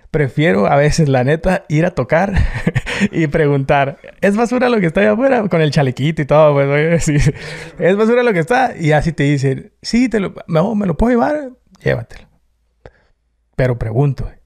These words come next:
porque esas de que si llegas y nomás lo empiezas a subir, aunque sea basura, hay quien se pueda molestar y no te la acabas, la neta. Entonces yo trato mejor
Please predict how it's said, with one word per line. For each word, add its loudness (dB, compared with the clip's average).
porque -4
esas -2
de 0
que -8
si -10
llegas 0
y -6
nomás -4
lo 2
empiezas -2
a -2
subir, -2
aunque 0
sea 0
basura, -2
hay 0
quien -2
se -4
pueda 0
molestar -2
y -2
no -2
te -6
la -4
acabas, -4
la -12
neta. -12
Entonces 0
yo 0
trato -2
mejor -2